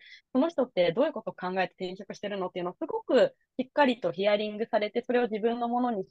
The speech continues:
て、まあ、新たな組織作りの時にその要件に落とし込んでいくなっていう印象があって、なんか今の話すごく納得ができました。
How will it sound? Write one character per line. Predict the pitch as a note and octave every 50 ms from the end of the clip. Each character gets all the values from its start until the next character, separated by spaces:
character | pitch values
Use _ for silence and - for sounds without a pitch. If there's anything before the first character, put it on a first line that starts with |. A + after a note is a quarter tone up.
| _ -
て、 | D#4+ E4 D#4+ D4+ - - - - - - -
ま | - B3+
あ、 | C#4+
新 | D4 C4 B3+
た | - A#3+ B3
な | D4 C#4+ C4
組 | C#4 C4+ C4
織 | - - A#3
作 | G#3 A#3 - - G#3
り | F#3+ F3+
の | F3+ E3 D3+
時 | F3 E3 - E3+
に | F3 F3+ F3
そ | - G3+
の | G3+ G3
要 | G3+ G#3 G#3 G#3+ -
件 | - G#3+ G3 F3+
に | D#3 D#3
落 | E3 D#3
と | - E3+
し | - -
込 | A3+ G#3+ G3+
ん | F#3
で | E3+ D#3+
い | -
く | D3+
な | C#3+ B2+ C#3
っ | E3+
て | - -
い | E3
う | E3+
印 | F3+ D#3+
象 | - F3 E3+
が | F3 E3+
あ | E3+
っ | - _ -
て、 | E3 E3 - - - - -
な | - C4
ん |
か | B3 B3
今 | A#3+ A3+ G3+
の | F#3 F3
話 | F3 E3+ E3 D3+ - -
す | - F#3+
ご | F#3+ F3+
く | - E3
納 | D#3+ D#3 D3+ D3+ -
得 | - D#3 D3+ E3+
が | D#3+ E3 E3 D#3+ _ _ -
で | F3 E3+
き | D3 E3
ま | D#3+ D#3+ D3+
し | D3 -
た。 | - - -